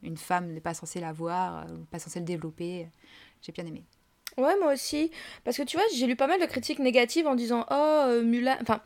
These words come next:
Speaker 2: que, que j'entends totalement, hein, mais qui disaient que, « Oh, Mulan, elle a, normalement, elle a pas besoin de cette espèce de pouvoir magique pour, euh, montrer qu'elle est super forte, euh,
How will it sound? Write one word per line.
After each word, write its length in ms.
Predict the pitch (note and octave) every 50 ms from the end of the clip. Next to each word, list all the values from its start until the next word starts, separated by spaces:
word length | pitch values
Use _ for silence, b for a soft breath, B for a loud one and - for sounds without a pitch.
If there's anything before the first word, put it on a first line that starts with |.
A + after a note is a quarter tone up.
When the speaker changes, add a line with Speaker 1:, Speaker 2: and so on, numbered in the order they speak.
| - -
Speaker 2:
que, 120 | - B3 A3+
que 220 | - - C4+ C4+
j'entends 320 | B3+ C#4 C#4 C4+ D4+ E4+ D#4+
totalement, 460 | D#4+ D#4+ D4+ C#4+ C#4 C4+ C4 A#3+ A3
hein, 60 | A3+ B B B B B B -
mais 80 | A3 A3+
qui 80 | G#3+ B3
disaient 240 | A3+ A3+ C#4 D#4+
que, « 80 | D#4 - - -
Oh, 160 | C#4 D4+ D4
Mulan, 280 | C4 A#3+ C4 D4 D4
elle 140 | B3+ A#3 A3
a, 60 | G#3
normalement, 300 | G3+ G#3 G#3 A3+ B3+ D4
elle 60 | C#4 A#3
a 60 | A3+
pas 160 | - D4 D4
besoin 260 | B3 B3+ C#4+ D4 D4+
de 180 | C#4+ A#3+ A#3 A3+
cette 260 | - - - - A#3
espèce 240 | A3 - C4 B3+ G#3+
de 80 | A3+
pouvoir 320 | G#3+ G3+ - A#3 A3+ B3 A#3
magique 420 | A#3 A3+ A#3 A#3 A#3+ C4+ B3+ _
pour, 240 | - A#3 A3 G#3+ G#3+
euh, 60 | G#3
montrer 320 | G#3 G#3+ A3 A3 - C4+ B3
qu'elle 160 | A#3+ G#3 G3+
est 40 | G3
super 300 | - - G#3+ A3 G#3 -
forte, 380 | - - B3 B3 A#3+ - - -
euh, 280 | A3 G#3 G3 F#3+ F#3+